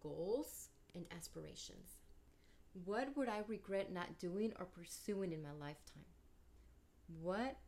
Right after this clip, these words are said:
would I regret not doing or pursuing or not pursuing or pursuing in my lifetime? Ask yourself, what are my strengths my passions and my talents?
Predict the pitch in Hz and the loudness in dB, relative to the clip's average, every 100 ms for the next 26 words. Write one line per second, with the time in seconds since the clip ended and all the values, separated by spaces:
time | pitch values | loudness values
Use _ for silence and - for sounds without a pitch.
0 | - 185 185 185 180 190 180 170 156 156 | -12 -6 -4 -2 -2 -2 -4 -6 -4 -4
1 | 160 165 160 - - 160 175 220 226 - | -4 -6 -6 -8 -4 -2 0 -2 -4 -8
2 | 170 160 156 - - 170 156 147 147 - | -10 -8 -10 -10 -4 -2 -2 -4 -6 -8
3 | 165 156 156 190 - 170 - - - 170 | -4 0 0 -2 -4 -8 -8 -6 -2 0
4 | 156 143 - 220 294 - 196 - - 165 | 0 -2 0 6 6 6 0 0 2 2
5 | 147 139 - 165 143 131 - - - - | 2 -2 -4 -4 -4 -6 -10 -12 -12 -12
6 | - - - - - - - - - - | -14 -18 -20 -20 -18 -16 -16 -16 -18 -18
7 | - - - - - - - - - - | -18 -18 -20 -20 -20 -20 -20 -20 -20 -20
8 | - - 233 233 - 196 - 175 165 190 | -12 -6 -4 -4 -8 -8 -8 -10 -12 -14
9 | - - - - - - - - - - | -20 -20 -20 -20 -20 -20 -20 -20 -20 -20
10 | - - - 202 185 233 247 214 202 170 | -20 -20 -10 -6 0 2 2 -2 -4 -6
11 | 156 - - 175 196 277 - - - - | -8 -10 -10 -4 -2 -4 -6 -16 -20 -20
12 | - - - - - - - 180 165 - | -20 -20 -20 -20 -20 -20 -8 -4 -4 -6
13 | - 226 262 247 - 170 170 165 151 151 | -6 -2 -2 -2 -4 -4 -6 -8 -8 -10
14 | - 190 240 240 151 - | -8 -4 0 0 -2 -6